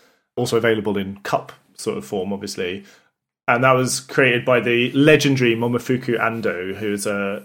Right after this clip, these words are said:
a guy who invented instant ramen, was in-, initially told it wouldn't work. This was nineteen fifty-eight, he invented it. He was of Taiwanese Japanese origin.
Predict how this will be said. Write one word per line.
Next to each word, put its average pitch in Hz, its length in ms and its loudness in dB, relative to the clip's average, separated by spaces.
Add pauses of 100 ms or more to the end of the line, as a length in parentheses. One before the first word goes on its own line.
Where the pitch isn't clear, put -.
(100)
a 113 80 -6
guy 101 340 -2
who 95 440 -6 (520)
invented 127 460 2
instant 110 400 -4
ramen, 107 420 -4
was 104 160 -6
in-, 120 180 -6
initially 135 400 2
told 117 200 0
it 113 80 -2
wouldn't 107 220 -4
work. 98 560 -4 (120)
This 107 120 -10
was 104 100 -10
nineteen 110 340 -6
fifty-eight, 101 560 -8
he 101 60 -16
invented 92 440 -12
it. 90 240 -12 (420)
He 135 120 0
was 127 120 0
of 110 100 -6
Taiwanese 104 520 -2
Japanese 92 420 -12
origin. 90 600 -14